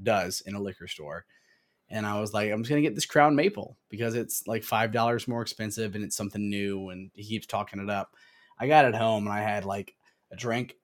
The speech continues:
straight, a drink on the rocks, and, like, a drink with Coke. And it was, all of it was just terrible. And I called him or texted him and I was like, "Dude, you're a piece of shit.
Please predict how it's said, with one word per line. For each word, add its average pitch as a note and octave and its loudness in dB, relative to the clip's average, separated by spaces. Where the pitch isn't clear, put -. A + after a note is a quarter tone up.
straight, A#2 2
a G#2+ -4
drink A2 -4
on A2+ 0
the A2 0
rocks, G2+ 0
and, G#2 -6
like, G2 -6
a G2 -6
drink G2+ -6
with F2+ -10
Coke. F2+ -4
And G#2+ -6
it A2+ -2
was, G#2 -4
all C3 10
of G2+ 2
it D#2 -2
was F#2 -4
just - -8
terrible. F2 -4
And G#2 -2
I F#2+ 0
called D3 12
him G#2 0
or F#2 -6
texted C3+ 2
him G#2 0
and G#2 -2
I G2+ 0
was G2+ -4
like, G2 -4
"Dude, G#2+ -4
you're G2+ -2
a - -16
piece G2 -6
of G2+ -6
shit. F#2 -2